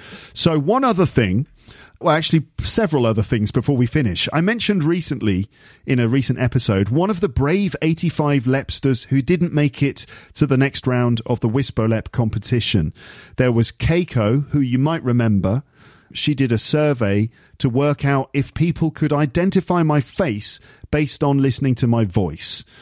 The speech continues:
Well, I'd like to read out an email that she sent to me with the results of that survey. In fact, I'm gonna play to you a recording I made the other day in which I read out Keiko's email. This is the recording I put up on YouTube.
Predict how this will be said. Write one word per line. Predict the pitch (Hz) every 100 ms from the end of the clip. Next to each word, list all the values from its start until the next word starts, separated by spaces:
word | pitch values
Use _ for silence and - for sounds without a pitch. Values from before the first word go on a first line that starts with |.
| - - - 127
Well, | 131 160
I'd | 151
like | 143 196
to | 185
read | 185 196
out | 175 170 147
an |
email | 202 190 104 107
that | 120
she | - 151
sent | - 139 131
to | -
me | 120 107 113
with | 120 123
the |
results | 113 101 98 92 -
of | - 92
that | 95 -
survey. | - 101 90 73 71
In | 113
fact, | - 160 127 -
I'm | 120
gonna | 147
play | 151 156 151
to | 139
you | 123 113 - - -
a | - 120
recording | 117 - 208 202 139 107 -
I | 117
made | 117 120 120 113 -
the | 117
other | 113 107
day | 110 107 107
in | 107
which | 117 -
I | 107
read | 104 104
out | 101 98 -
Keiko's | 107 98 101 95 - -
email. | 117 113 101 98 - - -
This | 117
is | 120
the | 101
recording | 101 120 101 95
I |
put | 90 107
up | 95 90
on | 90
YouTube. | 90 117 - 92 92